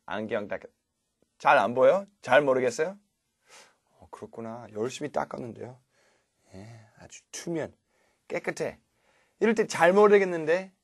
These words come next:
뭐, 잘 안 보이는데, 영어로 어떻게 하면 됩니까? How do you say that in English? 되게 좋은 표현. 이렇게 하면 돼요. I can't tell. I can't tell.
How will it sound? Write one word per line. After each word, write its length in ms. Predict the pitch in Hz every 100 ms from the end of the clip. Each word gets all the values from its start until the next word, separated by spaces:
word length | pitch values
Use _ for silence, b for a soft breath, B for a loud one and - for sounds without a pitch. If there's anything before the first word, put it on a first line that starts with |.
| _ B B B B _
뭐, 220 | 160 170 -
잘 240 | - 185
안 200 | 156 151
보이는데, 600 | 170 180 165 147 165 190 _ _ _ _
영어로 420 | 170 226 220 151 -
어떻게 340 | 170 185 208
하면 400 | 196 170 135 117 _ _ -
됩니까? 420 | 113 92 92 67 _ _ _ -
How 260 | 143 175 202
do 80 | 196
you 100 | 180
say 300 | - 147 135
that 240 | 123 127 -
in 80 | 110
English? 500 | 107 113 113 - - _ _ _
되게 220 | 107 101
좋은 260 | 95 95 82
표현. 220 | 78 58 _ b b -
이렇게 260 | 143 151
하면 160 | 151 139
돼요. 240 | 131 - - _ _ _ _ _ _ _ _ _ _ _ -
I 140 | 113
can't 260 | 117 151 135
tell. 220 | 147 170 120 _ _ _ _ _ b b b b b _ _ _ _ _ -
I 400 | 50 60 123 170
can't 280 | - 214 180
tell. 280 | - 208